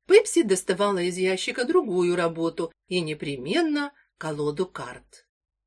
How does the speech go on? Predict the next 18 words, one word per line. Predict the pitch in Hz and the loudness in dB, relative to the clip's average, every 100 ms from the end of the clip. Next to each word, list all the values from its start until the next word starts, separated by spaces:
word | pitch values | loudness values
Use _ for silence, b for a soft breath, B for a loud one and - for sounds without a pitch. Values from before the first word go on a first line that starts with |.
| _ | _
Часто | - - 311 370 - 269 | -8 0 0 0 -2 -4
она | 180 190 | -2 -4
принималась | 190 185 170 196 233 247 - | -4 -4 -4 -2 -4 -4 -6
шить, | - 202 214 196 - - _ | -4 -2 -2 -4 -10 -20 _
и | 480 | -2
белошвейкой | 311 196 180 - 151 202 196 175 | 4 4 2 -2 -2 0 0 -2
была | 151 165 165 147 - | -4 -2 -4 -4 -6
замечательной. | 185 311 156 - 107 104 - - - - _ _ _ _ _ | -4 -2 -4 -6 -10 -12 -18 -18 -20 -20 _ _ _ _ _
Когда | - 185 175 | -4 0 0
Пепси | 170 175 151 - | 0 0 -2 -6
уставала | 143 - 160 220 370 349 | -8 -6 0 2 4 2
шить | - 311 302 b b b _ | 0 -2 -2 b b b _
или | 339 | 2
работа | 185 165 156 147 135 | 4 2 -2 -4 -4
была | 147 139 127 | -6 -6 -8
окончена, | - 208 320 302 320 285 277 - _ | -8 -4 -2 -2 -2 -2 -4 -10 _
она | 240 349 453 | 2 4 4
обращалась | 294 202 - - 196 208 196 - | 2 0 0 -2 0 0 -4 -10